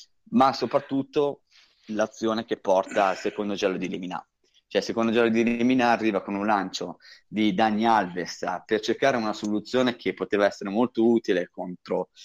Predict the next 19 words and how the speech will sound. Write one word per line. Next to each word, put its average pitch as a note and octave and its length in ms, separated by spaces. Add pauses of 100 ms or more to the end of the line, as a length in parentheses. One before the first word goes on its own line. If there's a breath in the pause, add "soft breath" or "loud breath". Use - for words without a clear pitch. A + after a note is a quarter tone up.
(120 soft breath)
il G2+ 140
Lione, A#2 420
perché G2 260
la F#2 80
difesa G2+ 360
manteneva F#2 420
un F2 60
atteggiamento, F#2 840 (400 loud breath)
eh, F#2+ 200
molto A2 360
alto G#2 300
e F#2+ 40
piatto, G2 440
e G2 60
quindi G2 260
poteva F#2 340
soffrire F#2+ 420
le F2+ 100
imbucate, F2+ 760